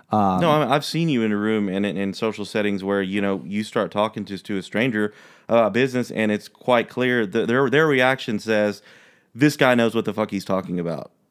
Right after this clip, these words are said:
Speaker 1: I
Speaker 2: And they,
Speaker 1: appreciate
Speaker 2: and they
Speaker 1: that.
Speaker 2: wanna continue to listen to
Speaker 1: I,
Speaker 2: what you're saying.
Speaker 1: I had, when I was in Cleveland this last week, we were at the airport, and I was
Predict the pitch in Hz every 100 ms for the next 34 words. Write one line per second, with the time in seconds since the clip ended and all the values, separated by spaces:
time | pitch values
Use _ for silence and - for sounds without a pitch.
0 | - 120 110 120 117 117 113 113 110 113
1 | 104 107 98 101 95 101 95 139 90 131
2 | 143 156 139 120 135 143 131 113 - 139
3 | 120 110 104 113 - 107 110 107 107 107
4 | 104 113 92 104 101 98 -